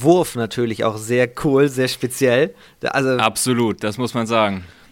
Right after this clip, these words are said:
Speaker 1: Da
Speaker 2: Das
Speaker 1: bist du
Speaker 2: kann
Speaker 1: dann
Speaker 2: er
Speaker 1: ja in
Speaker 2: natürlich,
Speaker 1: gewisser
Speaker 2: ne?
Speaker 1: Weise auch, das kennen alle Kommunikationsleute, davon abhängig, was dem Spieler in dem Moment gerade einfällt. Und du musst auch noch im richtigen Moment die Kamera draufhalten.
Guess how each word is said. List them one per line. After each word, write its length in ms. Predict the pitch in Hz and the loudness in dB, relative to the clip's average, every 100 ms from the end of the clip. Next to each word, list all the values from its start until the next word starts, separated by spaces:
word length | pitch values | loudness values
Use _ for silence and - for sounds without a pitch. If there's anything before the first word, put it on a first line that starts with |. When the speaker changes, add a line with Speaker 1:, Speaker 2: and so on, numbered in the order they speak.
| _ | _
Speaker 1:
Da 100 | 135 | 2
Speaker 2:
Das 140 | 104 | 2
Speaker 1:
bist 80 | - | 2
du 40 | 196 | 2
Speaker 2:
kann 100 | 180 | 4
Speaker 1:
dann 80 | |
Speaker 2:
er 20 | 202 | 4
Speaker 1:
ja 60 | |
in 80 | 196 | 4
Speaker 2:
natürlich, 180 | 190 175 | 4 4
Speaker 1:
gewisser 220 | 196 208 | 4 4
Speaker 2:
ne? 40 | 175 | 4
Speaker 1:
Weise 340 | 185 180 185 | 2 2 4
auch, 140 | 185 | 4
das 160 | 190 165 | 2 0
kennen 200 | 180 185 | 0 0
alle 200 | 175 170 | 2 2
Kommunikationsleute, 960 | 170 175 170 165 156 156 170 165 160 156 | 2 0 0 0 0 0 -2 2 2 4
davon 300 | 147 143 147 | 2 2 0
abhängig, 500 | 160 160 151 170 156 | 0 2 0 0 2
was 160 | 156 | 0
dem 120 | - 139 | 0 -6
Spieler 320 | - 196 147 | -6 0 0
in 80 | 113 | 0
dem 100 | 117 | -4
Moment 240 | 113 110 | -4 -4
gerade 240 | 113 110 | -2 -2
einfällt. 340 | 101 113 117 107 | -4 -6 -4 -4
Und 120 | 113 | -2
du 60 | 143 | -2
musst 240 | 156 147 | -2 0
auch 80 | 139 | -2
noch 140 | 139 | -2
im 100 | 143 | -4
richtigen 300 | 139 - 139 | -4 -4 -6
Moment 240 | 135 135 127 | -4 -6 -4
die 40 | |
Kamera 280 | 175 160 101 | -4 -4 -4
draufhalten. 480 | - 95 90 87 | -4 -6 -6 -12